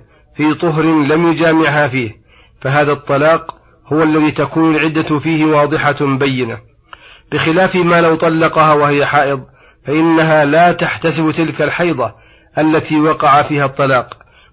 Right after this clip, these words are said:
وتطول عليها العدة بسبب ذلك، وكذلك لو طلقها في طهر وطئ فيه فإنه لا يؤمن حملها، فلا يتبين ولا يتضح بأي عدة تعتد.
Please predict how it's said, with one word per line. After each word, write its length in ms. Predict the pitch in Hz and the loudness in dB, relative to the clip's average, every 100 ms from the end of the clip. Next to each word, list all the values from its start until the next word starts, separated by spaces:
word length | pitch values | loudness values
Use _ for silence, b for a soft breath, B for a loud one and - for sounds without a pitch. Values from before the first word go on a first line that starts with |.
| - | -6
وتطول 560 | 147 156 147 175 175 175 | -4 -2 0 0 2 4
عليها 400 | 165 165 160 151 | 4 4 2 0
العدة 400 | 151 175 165 165 | 0 0 0 0
بسبب 320 | 156 160 147 | 0 -2 0
ذلك، 460 | 147 135 120 - - b b _ | 0 0 -2 -8 -20 b b _
وكذلك 720 | 139 - 143 151 151 143 - b b b 135 | -6 -2 0 0 0 -2 -8 b b b -4
لو 120 | 139 | -2
طلقها 600 | 156 151 151 135 151 147 | 0 0 0 2 2 2
في 160 | 143 143 | 0 -2
طهر 280 | 160 143 | -2 -2
وطئ 500 | 151 147 147 156 147 | 0 0 0 0 -2
فيه 320 | 135 147 147 b b b - | 0 -2 -4 b b b -6
فإنه 600 | 143 151 147 147 143 147 | -2 0 2 2 0 0
لا 140 | 147 | 2
يؤمن 460 | 151 151 147 147 147 | 2 0 0 0 -2
حملها، 520 | - 180 151 120 110 - _ _ - | -2 -2 0 -2 -4 -8 _ _ -6
فلا 260 | 156 160 151 | 0 2 2
يتبين 580 | 143 143 147 147 151 151 | 0 -2 -2 0 0 0
ولا 300 | 147 143 143 | 2 2 0
يتضح 440 | 139 147 143 147 | -2 -4 -2 -4
بأي 400 | 143 139 147 143 | -4 -2 -2 -2
عدة 420 | 143 139 139 147 131 | -2 -4 -4 -4 -2
تعتد. 540 | 127 120 139 117 110 | -2 -2 -4 -6 -12